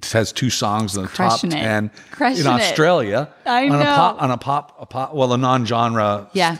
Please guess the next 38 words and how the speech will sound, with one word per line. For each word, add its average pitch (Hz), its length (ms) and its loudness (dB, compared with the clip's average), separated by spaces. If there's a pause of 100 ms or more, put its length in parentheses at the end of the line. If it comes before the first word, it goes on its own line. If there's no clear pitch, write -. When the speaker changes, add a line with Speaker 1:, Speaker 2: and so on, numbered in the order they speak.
Speaker 1:
s-, 131 120 -8
Speaker 2:
chart. 170 180 2
Speaker 1:
radio 131 260 0
chart, 90 300 -8
right? 185 220 2
Speaker 2:
Mm-hmm. 190 720 -6
Speaker 1:
Where 185 140 0
do 269 60 0
you 277 120 2
see 240 240 -2
it? 139 120 0
You've, 185 300 0
you've 190 200 0
tasted 170 420 -2
the 170 140 0
international 123 640 -4
waters. 104 480 -4 (240)
Where 143 240 2
do 202 60 -2
you 220 120 2
see 156 460 0
country 143 420 -2
music 120 400 0
in 107 120 -2
ten 110 260 -4
years 113 260 0
from 104 160 -6
now? 92 340 -8 (880)
Speaker 2:
I'm 196 120 -2
so 170 500 2
excited - 720 -8 (140)
about 151 240 -2
the 160 60 -6
future - 280 -6
of 147 120 -10
country 143 280 -4
music 110 460 -8
because, 156 640 0